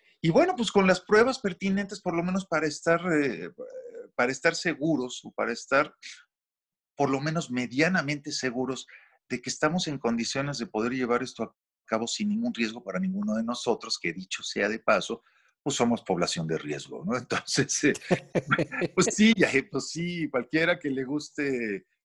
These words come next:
Speaker 1: juegos de amor o, o, o el microbito, pues ya somos población, población de riesgo, ¿no? Entonces, pues bueno, tendremos, tendremos todas las medidas de seguridad al, al, al respecto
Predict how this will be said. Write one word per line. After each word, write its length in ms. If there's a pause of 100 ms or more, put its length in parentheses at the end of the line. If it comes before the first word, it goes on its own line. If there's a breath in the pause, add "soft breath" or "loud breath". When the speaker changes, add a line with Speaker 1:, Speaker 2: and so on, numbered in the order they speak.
Speaker 1:
juegos 360
de 120
amor 460
o, 80
o, 800
o 40
el 200
microbito, 760
pues 140
ya 160
somos 280
población, 720
población 440
de 100
riesgo, 480
¿no? 60 (640 loud breath)
Entonces, 520
pues 100
bueno, 280
tendremos, 500 (100)
tendremos 380
todas 180
las 160
medidas 380
de 80
seguridad 680
al, 300
al, 260
al 140
respecto 720